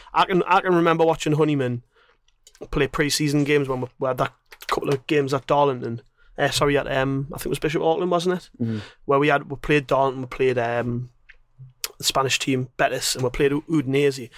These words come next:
Speaker 1: And I think Honeyman featured across all three under Poirier, and I think he must have only been eighteen or something at the time. Um, and even then, he was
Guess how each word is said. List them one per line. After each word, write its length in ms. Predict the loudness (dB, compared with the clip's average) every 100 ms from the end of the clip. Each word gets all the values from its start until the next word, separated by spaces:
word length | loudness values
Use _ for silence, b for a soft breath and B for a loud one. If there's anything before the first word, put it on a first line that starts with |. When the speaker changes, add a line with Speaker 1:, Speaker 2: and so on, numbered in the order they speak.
| B B
Speaker 1:
And 80 | -12
I 40 |
think 180 | -6 -4
Honeyman 320 | 2 2 2 0
featured 340 | -4 -2 -2
across 280 | 0 -2 0
all 140 | -2
three 320 | -2 -4 0 0
under 180 | 0
Poirier, 500 | -2 -2 -2 -2 -4 _ B B B B -2
and 220 | 0 2
I 60 | -2
think 240 | -4 -6
he 80 | -4
must 200 | -4 -2
have 80 | 0
only 140 | 0
been 180 | 0 -2 0
eighteen 380 | -2 0 0
or 60 | 0
something 300 | 0 0 0
at 120 | -2
the 60 | -4
time. 380 | -2 -2 -2 -6 _ _ _ _ _ _
Um, 520 | 0 2 2 0 -2 -8 _ _
and 320 | 0 0 -2 -4
even 380 | -2 0 0 2
then, 420 | 0 0 -6 -10 _ _ -20 -10
he 140 | -4 0
was 340 | 0 -2 -4